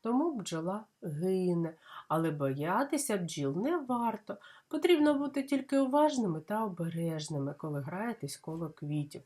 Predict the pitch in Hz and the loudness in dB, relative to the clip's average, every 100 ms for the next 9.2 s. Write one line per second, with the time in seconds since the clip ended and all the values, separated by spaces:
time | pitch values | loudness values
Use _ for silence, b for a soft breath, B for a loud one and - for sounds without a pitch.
0 | b b b - 165 175 330 311 - _ | b b b -6 -2 4 4 4 0 _
1 | - 294 392 320 220 - 143 - 139 135 | -2 2 4 4 2 0 -4 -4 -4 -2
2 | 120 - - - 165 139 190 302 - 156 | -4 -10 -16 -10 -8 -4 -2 -2 -4 -12
3 | - 165 170 175 170 - 156 160 151 139 | -8 -6 -4 -4 -4 -6 -8 -6 -6 -6
4 | 120 - _ B B B 254 302 480 392 | -8 -14 _ B B B 4 6 6 6
5 | 254 370 - 453 285 277 226 185 180 160 | 4 2 0 2 2 2 0 0 -2 0
6 | 131 123 113 - 302 320 - 302 240 202 | 0 -2 -6 -6 -4 -2 2 4 4 2
7 | 156 - - B B B - - 466 415 | 2 -2 -6 B B B 0 4 8 6
8 | - 262 233 226 - - 247 247 196 165 | 6 2 2 2 0 0 2 6 6 6
9 | 139 | 2